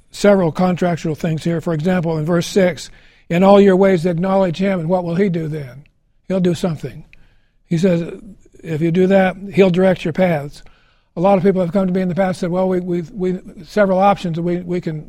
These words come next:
need, need to think about here. Which should we do?" Well, God's providential leading will open the way if we pray for it and ask for his protection and leading.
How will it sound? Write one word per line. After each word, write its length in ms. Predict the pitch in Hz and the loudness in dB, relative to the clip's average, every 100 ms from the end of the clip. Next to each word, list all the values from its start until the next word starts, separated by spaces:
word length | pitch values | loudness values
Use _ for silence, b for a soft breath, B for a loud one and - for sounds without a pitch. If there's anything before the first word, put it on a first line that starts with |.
| 196 | -10
need, 360 | 175 156 160 | -8 -10 -8
need 140 | 190 160 | -6 -6
to 60 | |
think 180 | 160 185 | -4 -4
about 180 | 165 160 | -4 -4
here. 100 | 170 | -4
Which 140 | 185 | -4
should 340 | 180 170 175 170 | -6 -4 -4 -4
we 120 | 160 | -2
do?" 340 | 190 185 135 - _ _ _ | -2 -2 -6 -16 _ _ _
Well, 240 | - 180 185 | -4 -2 -2
God's 300 | 156 190 190 | -2 -2 0
providential 500 | 196 185 185 180 170 | 0 0 0 -2 -2
leading 220 | 202 190 | 0 0
will 120 | 170 | -2
open 200 | 180 170 | -4 -4
the 40 | 165 | -4
way 140 | 185 | -4
if 100 | 165 | -4
we 100 | 170 | -6
pray 200 | 175 190 | -2 -2
for 280 | 170 165 160 | -2 -6 -8
it 20 | |
and 120 | 160 | -8
ask 200 | 170 170 | -8 -8
for 100 | 165 | -8
his 140 | 160 147 | -10 -10
protection 500 | 170 170 175 - 156 | -10 -6 -8 -8 -10
and 140 | 151 | -8
leading. 380 | 175 170 143 | -6 -6 -8